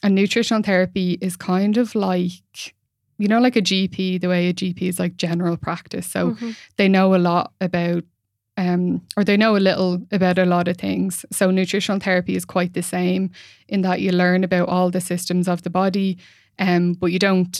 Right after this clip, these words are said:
Speaker 1: learn things in depth. So when I learned about the menstrual cycle, I said, "Right, I need to know more, and I need to know, you know, how I can help myself and get my cycle back." And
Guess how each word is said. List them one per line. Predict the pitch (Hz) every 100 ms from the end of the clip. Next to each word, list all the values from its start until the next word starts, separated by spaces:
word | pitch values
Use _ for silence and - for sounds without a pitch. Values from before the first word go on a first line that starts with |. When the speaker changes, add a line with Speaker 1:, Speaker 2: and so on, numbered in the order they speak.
| -
Speaker 1:
learn | 190 180 180 180
things | 180 190 180 180
in | 180
depth. | 180 180 - - - -
So | - 185 185 180 180 _ _
when | 202 185
I | 180 175
learned | 180 185 202
about | 202 185 180
the | 180
menstrual | 180 180 180
cycle, | 180 180 180 180 175
I | 180
said, | 175 180
"Right, | 180 175
I | 175
need | 180 175 180
to |
know | 190 180
more, | 180 180 185 180
and | 180
I | 185
need | 185 185 185
to | 190 185 180 _ _ _ -
know, | 190 180 185 185 175 - -
you | 196 185
know, | 180 175
how | 165 180
I | 180
can | 185
help | 180 180 180
myself | 190 175 185 175 175
and | 185
get | 185 185
my | 185 180
cycle | 190 175 185
back." | 180 175 - - -
And | 180 180